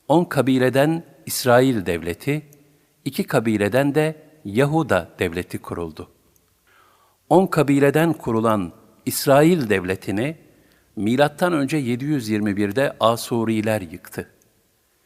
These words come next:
İki kabileden kurulan Yahuda devletini ise milattan önce beş yüz seksen altıda Babil hükümdarı Buhtün Nasr yıktı. Buhtün Nasr Kudüs'ü yaktı,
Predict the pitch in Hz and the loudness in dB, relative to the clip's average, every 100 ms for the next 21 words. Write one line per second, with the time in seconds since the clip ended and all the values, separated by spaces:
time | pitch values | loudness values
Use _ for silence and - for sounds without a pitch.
0 | _ _ _ - 143 214 - 147 139 135 | _ _ _ -14 -10 -6 -2 0 2 2
1 | 151 156 - 113 104 98 92 98 117 127 | 0 -2 -2 -2 0 0 -2 -2 -2 2
2 | 180 127 90 95 92 95 101 90 87 - | 0 2 0 -2 -2 -6 -6 -6 -8 -4
3 | 135 143 _ _ _ _ _ - 98 113 | -6 -6 _ _ _ _ _ -10 -2 2
4 | 135 139 185 170 120 113 98 151 - 123 | 0 0 -2 -2 -2 -2 0 -2 -4 -8
5 | - 104 120 110 107 117 117 143 123 143 | -6 -6 -4 -2 -4 -2 -4 -2 2 2
6 | 127 98 101 117 98 98 95 117 156 - | 2 -4 -6 -4 -2 0 0 0 -2 -6
7 | - 101 160 - 131 131 101 107 - - | -12 -4 -4 -4 -4 -2 -2 -2 -4 -12
8 | - 85 - - 98 _ _ _ _ _ | -14 -16 -16 -18 -18 _ _ _ _ _
9 | _ _ _ _ _ _ 110 110 180 - | _ _ _ _ _ _ -8 0 0 2
10 | 156 117 120 147 - - - _ _ 175 | 2 4 2 0 -8 -14 -20 _ _ -4
11 | 120 - 101 87 87 - - 123 147 | -4 -6 -6 -2 -4 -4 -4 -2 -2